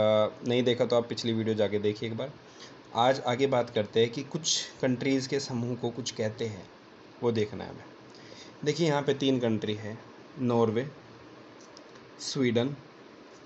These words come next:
और फिनलैंड। आप मेरे साथ countries करते जाओ, आप याद भी कर लोगे उन्हें, ठीक है भाई।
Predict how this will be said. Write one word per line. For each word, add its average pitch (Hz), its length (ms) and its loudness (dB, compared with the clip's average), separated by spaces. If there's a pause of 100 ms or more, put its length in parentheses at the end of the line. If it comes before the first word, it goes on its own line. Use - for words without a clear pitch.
(100)
और 120 220 2 (220)
फिनलैंड। 101 420 0 (680)
आप 160 180 0
मेरे 185 220 4
साथ 185 220 2
countries 170 480 0
करते 156 280 2
जाओ, 147 200 6
आप 147 160 4
याद 123 240 4
भी 131 100 -4
कर 131 160 -2
लोगे 101 240 0
उन्हें, 82 200 -10 (1000)
ठीक 175 120 0
है 196 60 2
भाई। 131 180 -4